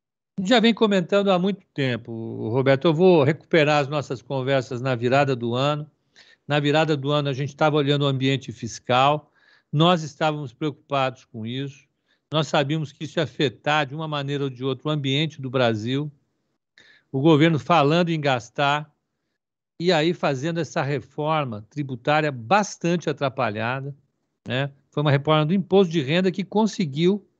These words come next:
o feito de reduzir a arrecadação. Reduzir a arrecadação quando você tá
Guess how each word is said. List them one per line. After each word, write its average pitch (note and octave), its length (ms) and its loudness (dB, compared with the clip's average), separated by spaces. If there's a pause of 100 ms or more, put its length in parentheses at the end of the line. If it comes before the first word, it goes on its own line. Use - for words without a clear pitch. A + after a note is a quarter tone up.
(960)
o G#3+ 120 0
feito G#3 540 4
de F3 120 -2
reduzir G3+ 540 2
a - 20 4
arrecadação. F#3 720 0 (920)
Reduzir F#3+ 540 0
a F3 40 4
arrecadação D#3 540 -2
quando F3 140 -6
você G3 80 -6
tá F3 340 -2